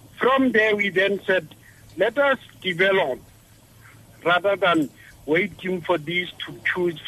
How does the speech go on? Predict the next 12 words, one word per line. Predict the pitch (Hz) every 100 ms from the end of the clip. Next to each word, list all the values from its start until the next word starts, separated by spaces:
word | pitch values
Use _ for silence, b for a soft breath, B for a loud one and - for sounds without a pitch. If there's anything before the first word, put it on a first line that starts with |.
| -
from | 170 147 139
this | 156 175 160
and | 156 131
that, | 151 147
and | 156 135 131 131
which | 151 - - - B B B B
it's | 165 147 -
not | 170 196
really | 170 165 170 170
good | 147 147 143 -
for | 127
sport." | - - 139 110